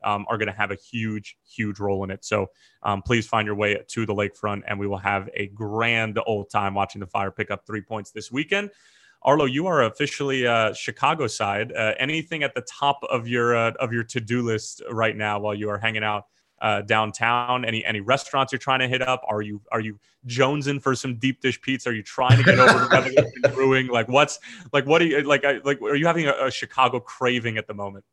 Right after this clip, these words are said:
Speaker 2: Yeah, well, all of those things that you mentioned. I, th-, I think, I think I'm gonna hit Gibson's today. We're recording on a Tuesday. Might have a little steak at Gibson's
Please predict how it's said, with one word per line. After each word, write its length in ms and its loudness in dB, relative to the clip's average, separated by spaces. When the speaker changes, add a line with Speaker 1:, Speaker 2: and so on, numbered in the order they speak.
Speaker 2:
Yeah, 260 10
well, 200 10
all 180 12
of 60 10
those 220 8
things 220 4
that 100 2
you 80 2
mentioned. 500 4
I, 80 2
th-, 160 -6
I 60 -2
think, 340 0
I 40 -20
think 160 2
I'm 80 2
gonna 160 6
hit 360 -2
Gibson's 600 2
today. 500 0
We're 120 6
recording 460 4
on 100 2
a 60 -2
Tuesday. 800 0
Might 160 -2
have 100 -2
a 40 0
little 200 0
steak 520 -2
at 140 -6
Gibson's 720 -2